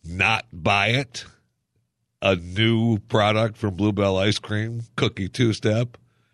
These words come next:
What am I supposed to do? Not buy it? <laughs> Are you, are you out of your mind? So, uh, the flavor test, uh,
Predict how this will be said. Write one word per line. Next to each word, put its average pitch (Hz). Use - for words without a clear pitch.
What 117
am 117
I 113
supposed 101
to 104
do? 101
Not 98
buy 87
it? 117
<laughs> -
Are 180
you, 165
are 175
you 165
out 139
of 123
your 110
mind? 135
So, 127
uh, 98
the 101
flavor 131
test, 98
uh, 85